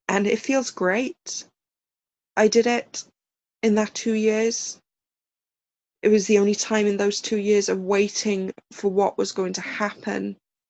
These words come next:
in my case that I didn't feel like myself, which is a good thing. I didn't feel scared.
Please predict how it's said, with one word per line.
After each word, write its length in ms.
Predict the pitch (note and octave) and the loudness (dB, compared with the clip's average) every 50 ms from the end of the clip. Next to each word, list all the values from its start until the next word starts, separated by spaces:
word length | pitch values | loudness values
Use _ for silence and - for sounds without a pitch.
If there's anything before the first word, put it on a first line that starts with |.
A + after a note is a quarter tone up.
| _ _ | _ _
in 160 | - G3+ G3 | -4 -4 -2
my 140 | F#3+ G3 F#3+ | -2 -4 -4
case 840 | - - - - G#3+ G3+ F#3 G3+ G3 - - - - - - - - _ _ _ _ _ _ _ _ _ _ _ _ _ _ _ _ _ _ _ _ _ _ _ _ _ _ _ _ _ _ _ _ _ _ _ | -6 -8 -6 -2 2 2 2 2 0 -6 -10 -12 -12 -14 -14 -18 -20 _ _ _ _ _ _ _ _ _ _ _ _ _ _ _ _ _ _ _ _ _ _ _ _ _ _ _ _ _ _ _ _ _ _ _
that 140 | A3+ - - | 0 0 0
I 140 | - G3 F#3+ - _ _ _ _ _ _ _ | 0 -4 -4 -6 _ _ _ _ _ _ _
didn't 460 | - G3+ F#3+ G#3 G3+ G3+ F#3+ - _ | 0 0 0 2 0 -2 -4 -6 _
feel 540 | - - - - - G#3 G3 F#3+ F#3+ F#3+ F#3+ | -20 -20 -8 -2 2 4 4 4 4 2 0
like 340 | F#3 F#3 F#3 F3+ - - - | -2 -4 -4 -6 -6 -8 -10
myself, 560 | F#3 F#3 F#3 F3+ - - - G3 - - - - _ _ _ _ _ _ _ _ _ _ _ _ _ _ _ | -10 -10 -8 -8 -8 -8 -8 -8 -10 -10 -14 -18 _ _ _ _ _ _ _ _ _ _ _ _ _ _ _
which 160 | - G3+ - | -4 -4 -4
is 100 | F3+ F3+ | -2 -2
a 60 | G3 F3+ | -2 -2
good 260 | - - F#3+ F3+ - | 0 0 0 0 0
thing. 480 | - - - G3 F#3+ G3+ F#3+ G3 - - _ _ _ _ _ _ _ _ _ _ _ _ _ _ _ _ _ _ _ _ _ _ _ _ _ _ _ _ _ _ _ _ _ _ - | -4 -8 -8 -6 -6 -6 -10 -14 -18 -20 _ _ _ _ _ _ _ _ _ _ _ _ _ _ _ _ _ _ _ _ _ _ _ _ _ _ _ _ _ _ _ _ _ _ 2
I 120 | G3 G3 | 2 2
didn't 260 | F#3+ G#3 G3+ G3 D#3+ | 4 4 0 0 -2
feel 180 | - - G3+ F#3+ | -4 -6 -6 -6
scared. 800 | - - - - - - - G#3+ G3+ G3 F#3+ F#3+ F#3+ F#3+ - | -6 -8 -10 -10 -12 -6 -4 -2 -2 0 -2 -2 -4 -6 -8